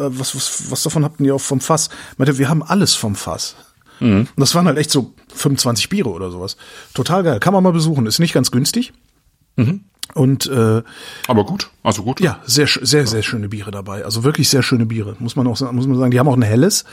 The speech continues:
Speaker 1: ähm, das ich hier immer gerne benutze, um, also seit ich mal den, den, den Mar, äh, wie heißt der, Stefan Mar, glaub ich, hieß er, äh, interviewt habe, von Marsbräu halt.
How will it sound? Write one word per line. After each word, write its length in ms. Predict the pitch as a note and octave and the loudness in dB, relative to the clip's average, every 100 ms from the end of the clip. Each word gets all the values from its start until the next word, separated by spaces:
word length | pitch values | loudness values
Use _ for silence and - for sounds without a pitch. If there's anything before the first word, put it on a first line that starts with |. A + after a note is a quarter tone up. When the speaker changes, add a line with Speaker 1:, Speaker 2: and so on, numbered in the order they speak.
| - - - - - | -18 -18 -18 -8 -2
Speaker 1:
ähm, 300 | A2+ A#2 A2+ | 0 0 -2
das 140 | A2+ | -2
ich 60 | - | 0
hier 100 | B2 | 0
immer 140 | C3 | 2
gerne 240 | A#2+ C3 A#2 | 2 2 2
benutze, 420 | A#2 B2+ - C#3 | 2 2 2 0
um, 540 | A#2+ A2+ G#2+ A2 - | 2 2 0 -2 -8
also 140 | A2+ G#2+ | -6 0
seit 180 | A#2 A#2+ | 0 2
ich 80 | |
mal 160 | B2+ A2 | 2 2
den, 180 | G#2+ G#2 | 2 2
den, 220 | G#2+ G2+ | 2 0
den 240 | G#2 G2+ | 0 0
Mar, 380 | G2 G2 C#3+ D#3+ | 0 2 0 0
äh, 160 | A#2+ A2 | -2 -2
wie 60 | |
heißt 120 | A#2+ - | -4 -2
der, 80 | |
Stefan 340 | C3 - C3+ C3+ | -4 -2 0 0
Mar, 180 | C3+ C#3 | 0 -2
glaub 160 | C3+ | -2
ich, 80 | C3 | -2
hieß 160 | C#3+ C#3+ | -4 -4
er, 100 | C3 - - - - - - - | -4 -8 -20 -20 -20 -20 -20 -10
äh, 200 | B2 A#2 | -4 -4
interviewt 400 | A#2 C3 A#2 C3 C#3 | -2 -2 0 -2 0
habe, 260 | B2+ C3 - _ - - _ _ - | 0 0 -2 _ -20 -20 _ _ -6
von 240 | - A#2+ | 0 2
Marsbräu 500 | G#2 A2+ - C#3 C#3 | 2 0 0 2 2
halt. 200 | C#3 | 2